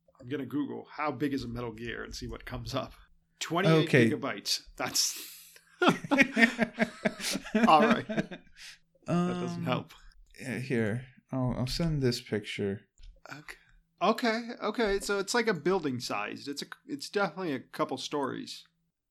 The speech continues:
Speaker 2: Yeah, it's a couple stories, but it's not, like, skyscraper tall, you know? Like, it's not,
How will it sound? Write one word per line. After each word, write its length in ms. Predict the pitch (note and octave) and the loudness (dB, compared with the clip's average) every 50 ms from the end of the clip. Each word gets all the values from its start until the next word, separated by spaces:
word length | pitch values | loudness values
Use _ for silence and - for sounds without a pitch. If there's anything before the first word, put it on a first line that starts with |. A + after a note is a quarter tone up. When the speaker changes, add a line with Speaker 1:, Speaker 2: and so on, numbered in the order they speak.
| _ _ | _ _
Speaker 2:
Yeah, 140 | E3+ F#3+ F3+ | 8 8 10
it's 160 | F3 F#3 F3+ | 10 8 6
a 60 | F#3+ F#3 | 4 2
couple 340 | F#3 - B3+ B3+ B3 A#3+ | 2 2 0 2 2 2
stories, 460 | G#3 - - - E3 D3+ D3+ C#3+ C#3 C3+ | 0 0 2 2 4 4 4 4 4 4
but 160 | C#3 D3 D3 | 4 4 4
it's 160 | C#3+ C#3 - | 4 4 2
not, 280 | D#3 D3+ D#3 F3 F3 - | 2 2 2 2 2 4
like, 480 | E3+ E3 D#3 C#3+ C3+ B2+ B2+ - - | 6 8 8 8 8 6 4 0 -4
skyscraper 840 | - - - - B2+ A2+ G#2+ G#2+ G2+ - - - F2+ E2+ - - F#2+ | -6 -6 0 4 6 6 6 6 4 0 0 0 0 0 0 -2 -4
tall, 440 | F2+ - - G2 F2 D2+ B1 B1+ D2+ | -4 -2 -2 0 0 0 0 -2 -2
you 100 | F#2 G2 | -2 -2
know? 180 | G2+ G#2 G2+ G2+ | -2 -2 -2 -2
Like, 220 | G2 G2 G2+ G2+ | -2 -2 0 0
it's 180 | A2 A#2 - - | -2 -2 -2 0
not, 300 | C3+ C3 C3 C3 C3 | 0 2 2 2 0